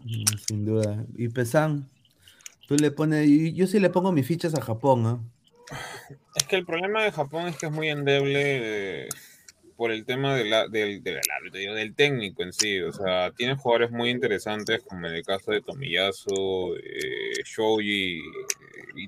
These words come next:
Speaker 2: y Itakura, pero, y por ahí el ataque de Kamada, digamos, ¿no? Que creo que es el mejor de todos. Pero a veces no convocan a,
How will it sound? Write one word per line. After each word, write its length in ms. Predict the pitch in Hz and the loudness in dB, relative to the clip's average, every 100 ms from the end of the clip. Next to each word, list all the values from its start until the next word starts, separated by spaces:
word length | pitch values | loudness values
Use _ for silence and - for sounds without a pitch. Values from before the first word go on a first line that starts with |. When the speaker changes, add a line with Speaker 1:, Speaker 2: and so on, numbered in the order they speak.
| - | -10
Speaker 2:
y 60 | 123 | -6
Itakura, 640 | - 101 - 139 139 131 | -2 -2 2 4 6 6
pero, 560 | 104 92 90 87 85 73 | 4 2 2 0 -2 -4
y 100 | 87 | -6
por 160 | - 101 | 0 4
ahí 180 | 113 | 6
el 200 | 117 104 | 8 6
ataque 300 | 98 95 113 | 4 2 4
de 100 | 110 | 4
Kamada, 560 | - 90 101 120 113 104 | 4 0 2 2 4 2
digamos, 460 | 95 98 104 92 98 | 2 -2 -2 -6 -10
¿no? 300 | 95 120 127 _ | -12 -12 -14 _
Que 80 | |
creo 220 | - 98 104 | -2 0 0
que 60 | |
es 80 | 101 | -2
el 120 | 90 | -6
mejor 300 | 87 - 98 | -10 -4 0
de 100 | 92 | 0
todos. 420 | - 98 120 160 - - - - _ _ - _ - - - | 0 2 2 0 -8 -10 -6 -6 _ _ -20 _ -20 -14 2
Pero 140 | 143 | 6
a 40 | 170 | 6
veces 200 | 190 190 | 6 4
no 160 | 190 | 4
convocan 380 | 190 185 185 180 | 6 6 4 2
a, 140 | 165 | 0